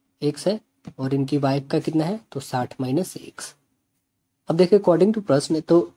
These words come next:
एक्स माइनस फ़ोर जो होगी, चार साल पहले के लिए बोल रहा है, तो साठ माइनस एक्स माइनस फ़ोर कितना के रेशियो में, सात बाई छः के रेशियो में।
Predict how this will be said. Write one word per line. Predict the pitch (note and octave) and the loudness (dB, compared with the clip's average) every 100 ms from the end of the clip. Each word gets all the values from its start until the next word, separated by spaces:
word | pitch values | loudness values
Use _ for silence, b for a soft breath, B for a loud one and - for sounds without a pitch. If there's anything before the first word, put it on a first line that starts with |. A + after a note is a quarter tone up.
| _ _ G3+ | _ _ 2
एक्स | A3 - | 2 2
माइनस | F#3 D#3+ F3+ F#3 | 2 4 4 0
फ़ोर | - D3 D#3+ | 0 2 4
जो | D3+ | 2
होगी, | A#2+ A#2 F3+ _ _ _ - | 0 -2 -4 _ _ _ -4
चार | C#3+ C#3 | 0 2
साल | D#3+ | 2
पहले | D3 D3 D#3 | 2 2 4
के | E3 | 4
लिए | D#3+ | 4
बोल | D#3 | 4
रहा | D#3 F3+ | 4 2
है, | A3+ _ - | -2 _ -12
तो | |
साठ | - - C#3+ F#3 - - _ _ _ - | -6 2 4 4 0 -18 _ _ _ -4
माइनस | C#3+ C#3+ F3+ F3+ | 0 4 4 2
एक्स | C3+ C3+ - _ _ _ _ _ - | 0 -2 -6 _ _ _ _ _ -2
माइनस | C#3+ D#3 E3+ | 2 4 2
फ़ोर | - E3+ F3+ _ B B B | 0 0 0 _ B B B
कितना | D#3+ D#3 F#3 | -4 2 2
के | F#3 | 4
रेशियो | F#3+ F#3 G3 | 2 4 2
में, | G#3 | 2
सात | - D3+ C#3 D#3 C#3+ | -2 0 2 2 2
बाई | D#3+ G3+ - _ - | 2 2 -8 _ -10
छः | - D3+ | 0 0
के | C#3+ | 2
रेशियो | A#2+ - F2+ | -2 -4 -10
में। | - | -10